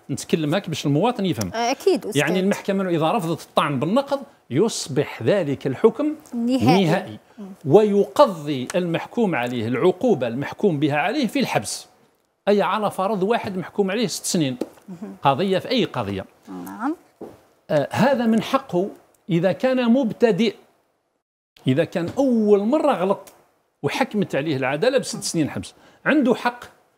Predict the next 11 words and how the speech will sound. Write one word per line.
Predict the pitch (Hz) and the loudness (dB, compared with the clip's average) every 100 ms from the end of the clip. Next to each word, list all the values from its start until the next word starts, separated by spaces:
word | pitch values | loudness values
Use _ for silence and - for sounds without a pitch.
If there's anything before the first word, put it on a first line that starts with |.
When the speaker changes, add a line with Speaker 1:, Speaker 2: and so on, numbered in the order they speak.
| _ _ - | _ _ 0
Speaker 1:
لما | 175 226 | 2 4
يعقب | 247 196 185 170 160 | 4 2 0 0 0
نصف | 208 311 - - | 0 0 -2 2
العقوبة | 208 165 151 151 196 180 117 131 - _ _ _ 113 | 2 4 2 2 2 2 2 -4 -10 _ _ _ 2
اللي | 160 | 2
هي | 147 165 247 269 - - | 4 4 2 2 -8 -4
Speaker 2:
ثلاث | 254 269 - | 0 0 2
سنوات. | 294 285 | 6 6
Speaker 1:
ثلاث | 277 - - | 6 2 -2
سنوات. | 214 170 117 92 214 | -2 0 -2 -4 -8
Speaker 2:
مهم. | 208 202 262 | -8 -4 -2